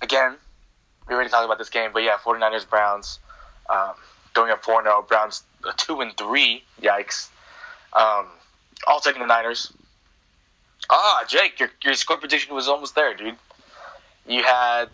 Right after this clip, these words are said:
thirty-one twenty-one, where I had twenty-eight, or thirty-eight twenty-seven. So just a couple points off there, Jake. Just a couple points off there.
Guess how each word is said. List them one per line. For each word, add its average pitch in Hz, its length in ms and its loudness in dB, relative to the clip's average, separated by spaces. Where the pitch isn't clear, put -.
thirty-one 143 680 0
twenty-one, 113 560 -2
where 113 140 4
I 110 120 4
had 107 160 -2
twenty-eight, 117 840 -6
or 113 140 6
thirty-eight 113 500 -2
twenty-seven. 117 720 0
So - 140 0
just - 140 4
a 156 40 2
couple 165 280 0
points 160 300 2
off 127 220 2
there, 104 160 -2
Jake. - 260 -12
Just - 140 -4
a - 20 -10
couple 107 180 0
points - 420 -8
off - 220 -2
there. - 180 -6